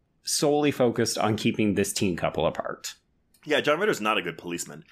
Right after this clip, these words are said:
Speaker 1: No.
Speaker 2: I'm sorry, that visual of Chucky smoking that joint is
Speaker 1: Hilarious.
Speaker 2: hilarious. I, I, I don't think I've seen this movie in theaters, but I would kill to see this in an audience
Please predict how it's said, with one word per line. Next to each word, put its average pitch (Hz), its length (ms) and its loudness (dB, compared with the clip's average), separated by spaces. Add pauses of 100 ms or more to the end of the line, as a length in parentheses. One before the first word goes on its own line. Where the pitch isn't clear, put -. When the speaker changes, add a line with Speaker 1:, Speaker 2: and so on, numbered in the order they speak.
(320)
Speaker 1:
No. 117 540 2 (680)
Speaker 2:
I'm 110 100 -4
sorry, 101 200 0
that 139 200 -2
visual 98 320 -2
of 85 80 -8
Chucky 85 320 -6
smoking 85 360 -8
that 80 160 -8
joint 78 380 -8
is 80 540 -6 (260)
Speaker 1:
Hilarious. 87 640 -2
Speaker 2:
hilarious. 90 920 -4
I, 151 200 2 (320)
I, 143 220 2 (400)
I 170 100 -6
don't 247 140 -8
think - 520 -4
I've 170 200 0
seen 185 140 -4
this 185 140 -4
movie 180 280 0
in 180 80 -4
theaters, 175 420 0
but 143 100 2
I 143 40 4
would 143 140 -2
kill 147 200 2
to 139 60 0
see 127 100 -6
this 117 160 -6
in 110 60 -8
an 95 80 -4
audience 95 360 -2